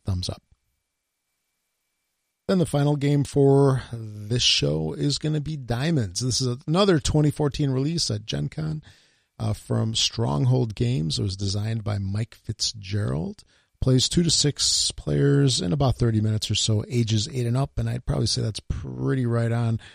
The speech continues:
so I think, uh, younger kids can probably get into this game. Uh, this is a card game, um, so a card game plus, sort of, 'cause it's got a, some cool, nifty little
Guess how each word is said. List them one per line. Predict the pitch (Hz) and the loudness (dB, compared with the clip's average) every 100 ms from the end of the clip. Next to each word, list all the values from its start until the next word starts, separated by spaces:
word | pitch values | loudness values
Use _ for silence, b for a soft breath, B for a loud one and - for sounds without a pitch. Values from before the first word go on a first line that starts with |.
| B B | B B
so | - | -2
I | 110 | 0
think, | 123 120 - | 4 2 2
uh, | 110 | 2
younger | 107 104 101 | 4 4 0
kids | - - 101 | -2 -6 -4
can | - 101 | -2 -2
probably | 104 98 101 | -2 -4 -4
get | 101 | -4
into | 98 107 120 | -2 -4 -2
this | 120 - | -2 0
game. | 131 131 131 b b b b _ | 0 0 -2 b b b b _
Uh, | 120 110 | 2 4
this | 117 - | 4 4
is | 139 135 - | 6 6 2
a | 127 131 | -2 -2
card | - 139 139 131 | 0 0 2 2
game, | 127 127 143 151 139 b b b | 2 2 2 0 -4 b b b
um, | 120 110 110 110 110 113 - _ | -4 -2 -2 -2 -4 -6 -14 _
so | - | -4
a | 143 | -2
card | 147 143 | 0 0
game | 131 135 127 | 2 2 2
plus, | - 127 - - - - - - | 0 -2 -2 -2 -4 -8 -14 -8
sort | - 139 | -2 0
of, | 147 135 | 0 -2
'cause | - | -2
it's | 110 - | -2 -2
got | 120 | -2
a, | 113 107 107 110 131 | -2 -4 -6 -12 -16
some | 120 123 117 | -6 -4 -4
cool, | - 127 117 120 | 0 2 4 2
nifty | 131 117 - 123 | 0 0 0 -4
little | 113 113 107 | -2 -2 -2